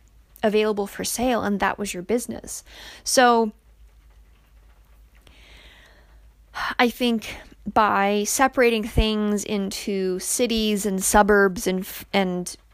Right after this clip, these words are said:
country, we've kind of lost that holisticness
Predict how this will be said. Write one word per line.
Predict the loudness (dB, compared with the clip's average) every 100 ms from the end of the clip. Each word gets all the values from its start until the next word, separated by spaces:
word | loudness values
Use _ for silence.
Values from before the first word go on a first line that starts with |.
| _ -6
country, | 0 0 0 0 0 -2 -6 -18 -20 -6
we've | 0 0
kind | 0 -2
of | 0
lost | 4 6 8 6 4 -2
that | 0
holisticness | 2 4 4 2 0 0 2 2 2 -2